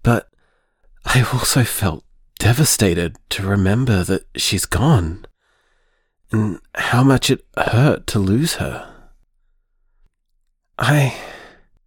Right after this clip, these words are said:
I could suddenly remember her more clearly. Sometimes, when I remember her, all I can remember is her hair. It was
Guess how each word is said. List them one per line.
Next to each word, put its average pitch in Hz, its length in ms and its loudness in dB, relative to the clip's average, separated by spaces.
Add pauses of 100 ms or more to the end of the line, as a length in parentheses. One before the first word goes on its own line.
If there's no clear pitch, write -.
(1160)
I 151 100 4
could - 320 0
suddenly 151 560 4
remember 113 600 4
her 80 420 -6 (120)
more 123 220 0
clearly. - 560 -2 (2000)
Sometimes, 175 1040 -2 (100)
when 110 240 -2
I 127 80 2
remember 113 500 -2
her, 131 500 -4 (920)
all 170 240 -4
I 196 80 2
can - 180 -6
remember 107 600 2
is 71 240 -6
her - 160 -6
hair. - 540 -4 (1080)
It - 120 -6
was - 280 -6